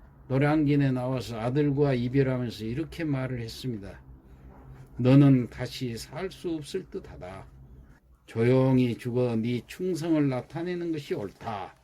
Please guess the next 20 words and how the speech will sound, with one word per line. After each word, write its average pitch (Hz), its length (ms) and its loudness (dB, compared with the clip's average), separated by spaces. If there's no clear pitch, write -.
결국 123 560 0
박태보는 123 720 -2
더 110 160 -8
이상 151 340 -2
가지 147 260 -4
못하고 143 680 -4
노량진 139 640 6
사육신 185 760 -6
묘 165 200 -2
앞에서 147 400 -6
숨이 185 400 -8
끊어졌습니다. 165 840 -12
어떤 139 360 4
사람이 127 420 2
이를 127 340 2
두고 120 400 -6
시 - 320 -10
한 156 180 -4
수를 143 300 -4
읊었는데 127 460 -6